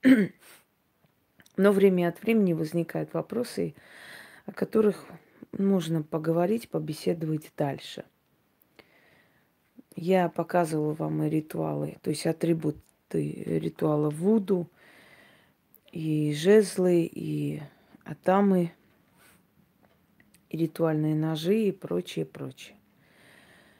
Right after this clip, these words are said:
И куклы в магии. Ну, чего только я не говорю. Мне кажется, все темы мира уже мы с вами затронули.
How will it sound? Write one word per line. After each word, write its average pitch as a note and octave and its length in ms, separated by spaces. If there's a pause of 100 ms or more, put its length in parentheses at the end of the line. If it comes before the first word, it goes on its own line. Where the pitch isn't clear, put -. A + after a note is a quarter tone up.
(680)
И D3+ 220
куклы G3 520
в E3 100
магии. F3 460
Ну, F#3+ 160
чего A3+ 280
только F3 320
я E3 160
не D#3 140
говорю. D3+ 340
Мне F3 160
кажется, F3+ 340
все E3 220
темы E3 340
мира F3 300
уже D3+ 240
мы D#3+ 140
с - 120
вами D3 200
затронули. C#3+ 760